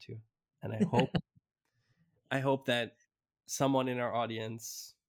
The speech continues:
Speaker 1: is, is sparked by it, and that it can become one of the stories that they tell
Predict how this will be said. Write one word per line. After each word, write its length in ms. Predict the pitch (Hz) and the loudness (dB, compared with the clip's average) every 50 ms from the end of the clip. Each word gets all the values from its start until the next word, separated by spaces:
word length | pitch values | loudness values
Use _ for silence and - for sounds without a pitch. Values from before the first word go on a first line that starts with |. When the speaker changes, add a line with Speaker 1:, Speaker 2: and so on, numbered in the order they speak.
| _ _ _ _ _ _ _ _ _ _ _ _ _ _ _ - | _ _ _ _ _ _ _ _ _ _ _ _ _ _ _ -8
Speaker 1:
is, 280 | - 117 - - - - | -8 -8 -8 -8 -10 -8
is 180 | 113 120 - - | -6 -6 -4 -4
sparked 440 | - - - 127 131 127 - - | -2 0 2 2 2 2 -2 -4
by 220 | - 110 107 110 107 | -4 -2 -2 0 -2
it, 200 | 113 92 82 - - _ _ - | -2 -4 -6 -8 -14 _ _ -10
and 200 | 113 113 113 113 | -10 -8 -6 -6
that 220 | 120 117 110 - _ _ _ _ _ _ _ _ _ _ _ - | -6 -6 -6 -8 _ _ _ _ _ _ _ _ _ _ _ -2
it 140 | 135 139 139 | -2 -2 0
can 120 | - 127 | 2 2
become 540 | 120 127 117 - - 120 113 117 113 113 113 | 2 2 0 0 0 0 0 0 -2 -4 -4
one 160 | 113 113 113 | -4 -2 -4
of 100 | 110 110 | -4 -4
the 80 | 113 113 | -6 -8
stories 420 | 113 - - 120 113 110 117 113 | -8 -6 -4 -4 -2 -2 -4 -6
that 200 | - 104 107 110 | -8 -10 -8 -6
they 180 | - 113 113 117 | -4 -2 -2 -2
tell 460 | 117 - - - 87 85 - - - | -2 -4 -8 -8 -8 -8 -8 -10 -14